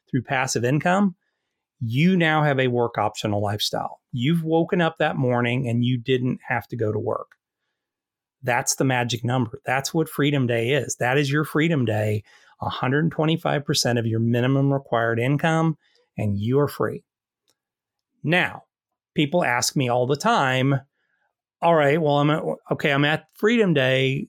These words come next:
Do I quit my job at that point? Or wh-, what if I like my job?" Well, that's the decision point where you're at. At that point, you need to decide, do you like what you're doing? If you love what you're doing, then keep doing it.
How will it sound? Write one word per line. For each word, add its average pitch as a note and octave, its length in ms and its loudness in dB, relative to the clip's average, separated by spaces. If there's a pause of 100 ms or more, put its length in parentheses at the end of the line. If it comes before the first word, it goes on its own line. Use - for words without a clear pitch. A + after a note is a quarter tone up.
(120)
Do C3 200 0
I C3 80 2
quit E3+ 200 0
my D3 120 0
job D3 320 2
at G#3 60 -4
that G#3 200 -2
point? A3 540 0 (120)
Or B2+ 200 0
wh-, D3 400 -2
what F3 160 2
if - 80 -4
I G#3 80 4
like D3+ 320 2
my A#3 100 2
job?" D#3+ 380 -4 (560)
Well, F3 420 0
that's F3 400 -2
the - 140 -4
decision E3 560 2
point C#3+ 340 0
where C3 140 0
you're A#2+ 220 2
at. A2 260 -4 (500)
At C#3+ 80 -2
that A#3 220 -2
point, G3 260 0
you E3+ 240 4
need A3+ 220 4
to A3 80 0
decide, A#2 800 0 (480)
do B2 140 -2
you B2+ 180 0
like D3+ 260 0
what F#3+ 160 -2
you're G#3 100 2
doing? F#3+ 500 0
If - 180 -4
you B3 180 4
love G#3+ 520 2
what E3+ 220 -4
you're F3 100 2
doing, F3+ 540 2 (960)
then A3 300 0
keep A#3+ 340 0
doing C4 340 4
it. G3+ 240 0